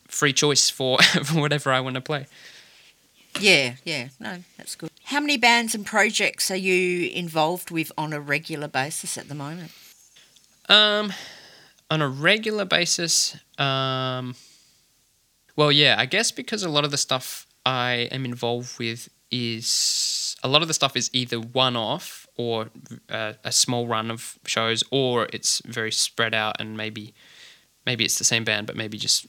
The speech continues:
Speaker 1: very infrequently. So regular stuff, there's, um, Lenny, who's Lennon, uh, Garrido, I think is how you say his last name. Um, he's, uh, he's a Chilean,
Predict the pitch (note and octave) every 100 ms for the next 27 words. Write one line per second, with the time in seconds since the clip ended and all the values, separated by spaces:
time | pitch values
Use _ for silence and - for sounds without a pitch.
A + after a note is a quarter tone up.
0 | _ _ - B2 G#2+ G#2+ A2 - A2+ -
1 | A#2 - C3+ A#2+ A2+ D#3+ G3 G3+ F#3 -
2 | F3 E3+ - - _ _ _ C3+ B2+ A#2+
3 | - - A2+ A#2 A#2 A#2 A#2+ - B2+ C3+
4 | D#3 F#3 F#3 - - - B2 A#2+ - -
5 | - B2 B2 B2+ B2 A#2+ A#2 - - A2
6 | A2 A2+ A2 A2 C3+ E3+ F#3 E3+ F3+ -
7 | - - - C#3 C3+ D3 C#3 C3+ D3 C#3+
8 | - _ _ _ _ - C3 A#2+ A2+ A2+
9 | - _ _ _ _ _ _ _ _ _
10 | - C3 C3 B2 - A#2 A2+ - C3+ A#2+
11 | A#2 - B2 B2 B2 A#2+